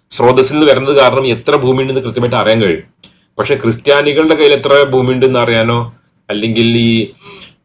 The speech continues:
ഹിന്ദു, പിന്നെ, അമ്പലങ്ങളുടെ കീഴിൽ എത്ര ഭൂമി ഉണ്ടെന്ന് അറിയാൻ കഴിയില്ല. കാരണം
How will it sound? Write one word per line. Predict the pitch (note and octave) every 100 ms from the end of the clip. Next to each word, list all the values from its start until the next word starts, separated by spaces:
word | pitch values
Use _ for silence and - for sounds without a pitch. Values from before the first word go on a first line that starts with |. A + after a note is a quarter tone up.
| _ _ _ A#2+
ഹിന്ദു, | B2+ C#3 D3+ D3 A2+ - _ _ B2
പിന്നെ, | A#2+ A#2 A2+ A2 G#2+ G#2+
അമ്പലങ്ങളുടെ | A#2 B2 B2+ C3 C3+ C3+
കീഴിൽ | B2+ B2
എത്ര | A#2+ B2 B2+ - B2+
ഭൂമി | A#2 A#2+
ഉണ്ടെന്ന് | A#2+ B2
അറിയാൻ | A#2+ A2 C#3+ D3
കഴിയില്ല. | A2+ F2 - -
കാരണം | A2+ C3+